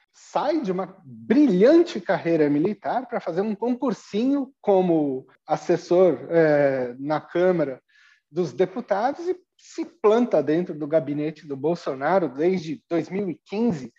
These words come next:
até, é, dois mil e dezoito. O que ele tava fazendo lá? Acho que isso precisa ser esclarecido, entendeu? Se ele não era um agente operacional dos militares trabalhando lá dentro e conduzindo, vamos dizer assim, os passos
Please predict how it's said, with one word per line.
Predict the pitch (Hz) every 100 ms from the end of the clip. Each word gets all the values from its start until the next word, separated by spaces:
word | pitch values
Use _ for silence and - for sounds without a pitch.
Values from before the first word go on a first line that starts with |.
| _ _ _
até, | - 160 160 170 170 147 127 123 - -
é, | 143 135 127
dois | 117 139 147
mil | 151 170 147
e |
dezoito. | 123 - 165 175 180 -
O | _ _ _ _
que | -
ele | 302
tava | 220 180
fazendo | - 151 147 139
lá? | 131
Acho | - -
que | _
isso | - 262
precisa | 262 - 320
ser | 302
esclarecido, | 302 - 370 370 370 - 226 208 127 - _ _ _ _
entendeu? | 139 151 190 147
Se | -
ele | 180 180
não | 175 165
era | 175
um | 170 170
agente | 165 143 180 190 180
operacional | 170 170 165 - 185 151 170
dos | 208 202
militares | 277 262 - 156 196 214 -
trabalhando | 214 165 151 160 175
lá | 156
dentro | 127 143 175 - 247 - - _ _
e | 220
conduzindo, | 226 - 233 240 226 131 165 226 202
vamos | 156 156 143
dizer | 127 147
assim, | 147 - 208
os | -
passos | - 165 202 - 220